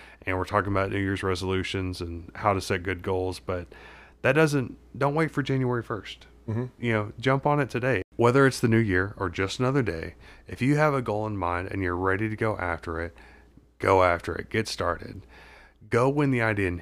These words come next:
Speaker 1: hits you and you're excited about it. If you wait,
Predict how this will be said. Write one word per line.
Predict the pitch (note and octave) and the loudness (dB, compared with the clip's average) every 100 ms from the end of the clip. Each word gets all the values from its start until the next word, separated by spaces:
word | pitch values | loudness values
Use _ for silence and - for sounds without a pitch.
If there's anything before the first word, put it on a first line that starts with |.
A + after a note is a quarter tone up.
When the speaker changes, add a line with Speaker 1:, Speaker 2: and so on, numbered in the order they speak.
| - | -4
Speaker 1:
hits | D#3+ - - | -2 0 -2
you | F2+ E2+ E2+ - - - | -2 -4 -6 -14 -20 -14
and | G#2 G2+ F#2+ F#2 F2+ - - | -6 -2 -2 -4 -6 -12 -10
you're | G#2 F#2 | -4 -4
excited | - A#2 B2+ F#2+ | 0 2 2 2
about | D#2+ E2 E2 | -4 -6 -6
it. | - | -8
If | A2 G#2+ | -6 -2
you | A#2 | 0
wait, | G#2+ B2+ D3+ D#3+ | 0 0 0 -2